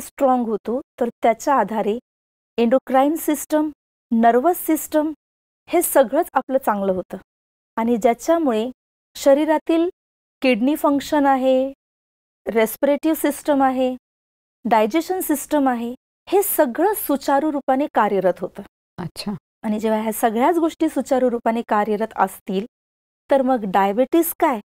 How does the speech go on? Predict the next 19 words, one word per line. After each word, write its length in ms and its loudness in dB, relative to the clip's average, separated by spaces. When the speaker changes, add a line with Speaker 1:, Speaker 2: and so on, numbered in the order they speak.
Speaker 1:
किंवा 200 4
ब्लड 340 2
प्रेशर 420 -2
किंवा 200 -2
हार्ट 300 0
डिसीज 480 -4
काय, 140 -8
ते 60 4
आपल्यापर्यंत 680 0
येण्याची 580 0
त्याची 240 0
ताकदच 520 0
नसणार 280 -6
आहे. 120 -10
Speaker 2:
कारण 200 4
आपणच 360 2
शक्तिशाली 580 -6
आहोत. 140 -8
Speaker 1:
हां, 360 -6